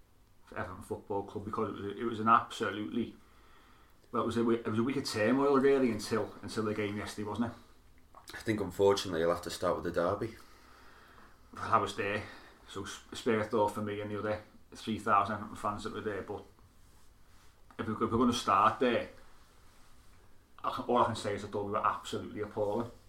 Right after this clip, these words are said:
Speaker 1: And, but I thought both defences were appalling, both
Speaker 2: Mm.
Speaker 1: us and Liverpool. I think if we had a bit more about us, we probably got to get something from that game. And that, that says it all, really, doesn't it? But our, our defence was absolutely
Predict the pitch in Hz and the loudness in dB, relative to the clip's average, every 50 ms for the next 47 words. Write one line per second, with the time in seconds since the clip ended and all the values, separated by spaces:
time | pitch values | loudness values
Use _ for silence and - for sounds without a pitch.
0 | - - - - - - - - - - 110 107 - 120 120 123 - - 147 170 | -20 -20 -20 -20 -20 -20 -20 -20 -10 -8 -6 -4 -2 0 0 0 2 4 6 6
1 | 180 175 - - - - - - - - - 107 - - 113 113 - - 110 - | 8 6 4 2 -4 -14 -18 -20 -20 -18 -14 -8 0 2 2 2 2 -2 -6 -4
2 | - 110 104 113 113 - 151 143 - - - - 127 127 127 120 - - 131 127 | -2 -2 0 0 0 0 -4 -4 -6 -6 -8 -4 0 0 0 0 2 2 2 4
3 | 127 131 123 110 101 - - 120 117 113 85 78 78 127 117 113 113 110 104 101 | 4 4 2 0 -2 -4 0 2 2 2 2 0 0 0 0 2 0 0 -2 -2
4 | 110 117 - - 131 131 117 - - - - - - 139 135 139 139 151 139 131 | -4 -6 0 2 4 4 2 0 -4 -12 -16 -12 -6 -4 -2 0 0 2 2 2
5 | - 131 117 127 120 110 104 101 95 101 107 120 120 - 165 117 - - - - | 2 2 0 0 0 0 0 -2 0 0 0 0 0 -2 -4 -4 -4 -6 -12 -18
6 | - - - - - - - 131 131 143 143 143 - - 107 - - - 104 - | -20 -20 -20 -20 -18 -6 -4 -2 0 0 -2 -2 -2 -4 -4 -2 -2 -4 -4 -4
7 | - - 107 95 - - - 101 104 120 131 - - - 117 113 117 117 - - | -6 -10 -6 -6 -6 -6 -4 -4 -4 -4 -4 -6 -10 -8 -6 -6 -6 -4 4 4
8 | 127 - - - 156 156 - - 104 104 113 131 135 147 147 143 127 117 113 110 | 4 4 6 2 2 2 4 2 2 4 4 4 6 4 4 2 2 2 0 0
9 | - 147 131 - - - 113 - - - - - - - - - - - - 120 | -2 -4 -6 -6 0 0 0 0 -2 -8 -18 -20 -20 -20 -20 -20 -16 -6 0 6
10 | 131 135 127 - - 127 127 135 - 120 - - 98 92 101 101 - - - - | 8 8 8 8 8 6 8 8 6 4 -2 -2 -6 -6 -6 -6 -8 -10 -10 -12
11 | 98 - - 110 107 107 - - - - - 120 113 104 110 110 110 120 120 - | -12 -2 4 6 6 6 4 -4 -12 -6 -2 -2 0 0 0 -2 -2 -2 -4 -6
12 | - | -6